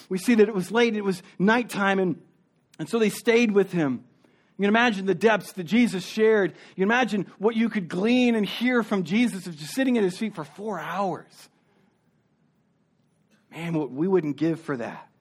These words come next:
right? And John moves to give testimony here about one of these two members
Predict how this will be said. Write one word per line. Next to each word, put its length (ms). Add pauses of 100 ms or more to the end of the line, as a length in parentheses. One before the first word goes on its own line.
(160)
right? 360 (4000)
And 140
John 320
moves 260
to 120
give 180
testimony 480
here 180
about 200
one 200
of 80
these 220
two 300
members 580